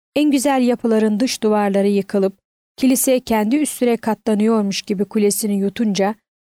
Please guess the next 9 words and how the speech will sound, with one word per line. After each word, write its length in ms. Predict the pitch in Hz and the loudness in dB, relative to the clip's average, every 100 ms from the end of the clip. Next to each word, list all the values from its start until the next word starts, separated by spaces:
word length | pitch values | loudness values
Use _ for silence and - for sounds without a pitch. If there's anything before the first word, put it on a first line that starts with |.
| _ _ _ - | _ _ _ 0
o 60 | |
anda 360 | 285 311 294 302 | 2 2 2 0
kimsenin 560 | - 330 - 254 233 | -2 -2 0 2 2
tanrısal 600 | 226 233 226 220 - 262 | 0 -2 -2 -2 0 0
cezaya 520 | 226 220 196 208 208 202 | 2 0 0 0 0 0
karşı 380 | 214 202 190 | -2 -4 -4
savaşma 500 | 202 208 202 196 208 | -4 -2 -2 -2 -4
isteği 360 | 196 - 214 196 | -4 -4 0 -2
kalmadı. 500 | 196 208 196 196 190 | 0 -4 -4 -8 -10